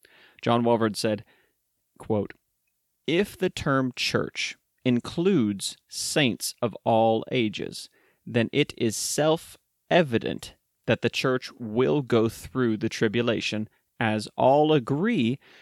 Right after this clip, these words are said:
that there will be saints in this time of trouble. If, however, the term church applies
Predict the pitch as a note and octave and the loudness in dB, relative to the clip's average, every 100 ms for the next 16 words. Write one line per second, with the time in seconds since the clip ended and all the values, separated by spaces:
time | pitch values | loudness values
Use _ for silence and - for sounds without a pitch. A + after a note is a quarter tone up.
0 | _ - A2 B2+ A2+ A2 C#3+ D3+ D#3+ D#3+ | _ -4 0 4 4 6 4 4 2 -2
1 | - A#2+ G#2+ - - - A#2+ A#2+ - - | 0 0 0 -2 -6 -2 0 0 -4 -6
2 | G#2 G#2 G#2 - _ - B2+ - - D4 | -4 -4 -4 -8 _ -4 -4 -2 -2 -2
3 | - D3 - - _ _ _ _ _ _ | -2 -6 -12 -20 _ _ _ _ _ _
4 | _ - F3+ G3+ - - G#2 - - - | _ -4 -2 -2 -6 -4 -4 -4 -6 -10
5 | C3+ _ _ _ _ - A#2 - D#3 D3 | -12 _ _ _ _ -2 -2 -2 -4 -4
6 | A#2+ - - G#3+ D#3 - - - _ _ | -4 -6 -6 -2 -2 -2 -6 -10 _ _
7 | _ - - - A#2 G#2 G#2+ A2 | _ -14 -14 -6 -4 -2 -2 -4